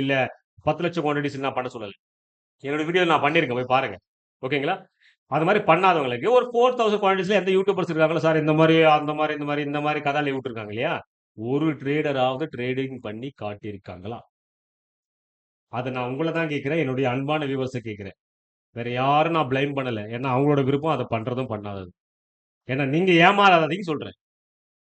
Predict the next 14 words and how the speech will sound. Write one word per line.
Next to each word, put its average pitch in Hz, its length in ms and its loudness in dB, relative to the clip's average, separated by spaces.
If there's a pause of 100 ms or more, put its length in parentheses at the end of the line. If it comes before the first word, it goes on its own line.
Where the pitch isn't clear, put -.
(260)
எல்லாம் 165 320 -2
என்ன 180 120 2 (140)
ஏமாத்தன்னு 185 400 2
சொல்றான். 127 340 -2 (520)
நான் - 180 0 (100)
ட்ரேடிங் 220 400 4
பண்ணி 208 280 2
காட்டுறேன், 127 440 -2 (280)
நான் 139 140 -4
ட்ரேடிங் 202 300 0
பண்ணி 185 120 0
காட்டணும் 180 240 -2
எனக்கு 156 180 2
அவசியமா? 156 420 -2